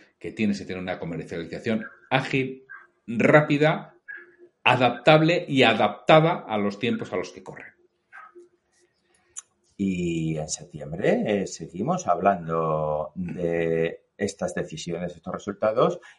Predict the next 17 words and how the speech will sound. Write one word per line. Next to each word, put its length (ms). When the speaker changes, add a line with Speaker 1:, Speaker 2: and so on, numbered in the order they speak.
Speaker 2:
y, 880
y 140
del 400
programa 680
E 140
D 140
N, 180
donde 300
lo 180
vamos 480
a 160
desarrollar, 600
¿verdad? 320
Speaker 1:
Sí, 140
sí, 160
sí, 140
porque 280